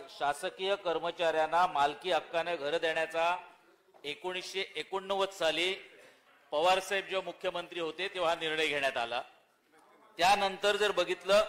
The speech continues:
तर आपल्याला पंचावन्न रुपये पहिल्यांदा माडाला भरावे लागत होते, सेवा शुल्क आकारणी होती. त्यानंतर ती दीडशे झाली. दीडशे झाल्यानंतर मुख्यमंत्री कैलासवासी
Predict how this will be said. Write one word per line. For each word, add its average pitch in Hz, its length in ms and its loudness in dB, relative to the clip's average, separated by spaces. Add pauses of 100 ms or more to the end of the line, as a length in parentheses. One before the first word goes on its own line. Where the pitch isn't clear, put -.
(720)
तर 180 60 4
आपल्याला 185 360 4
पंचावन्न 220 760 2
रुपये 214 300 2
पहिल्यांदा 190 640 0 (260)
माडाला 190 560 6
भरावे 175 320 4
लागत 160 280 4
होते, 147 200 -6
सेवा 165 280 -2
शुल्क 160 260 -6
आकारणी 147 400 0
होती. 127 340 -10 (460)
त्यानंतर 180 420 0
ती 208 200 -4
दीडशे 190 460 -4
झाली. 139 340 0 (600)
दीडशे 175 400 0
झाल्यानंतर 190 800 0 (260)
मुख्यमंत्री 196 760 -2 (680)
कैलासवासी 185 540 0